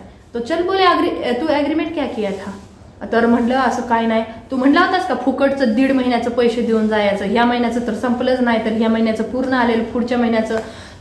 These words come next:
तर त्याला बोलून म्हणजे तिच्या आई बहिणींना मुठडं करत होता. मी गेली, म्हटलं,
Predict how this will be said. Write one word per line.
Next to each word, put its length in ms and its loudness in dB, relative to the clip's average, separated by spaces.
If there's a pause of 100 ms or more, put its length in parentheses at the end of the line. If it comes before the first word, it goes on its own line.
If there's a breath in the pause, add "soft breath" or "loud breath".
तर 60 0
त्याला 240 0
बोलून 360 2
म्हणजे 280 0
तिच्या 220 0
आई 360 4
बहिणींना 540 0
मुठडं 400 0
करत 280 -2
होता. 200 -4
मी 140 -2
गेली, 300 2
म्हटलं, 260 4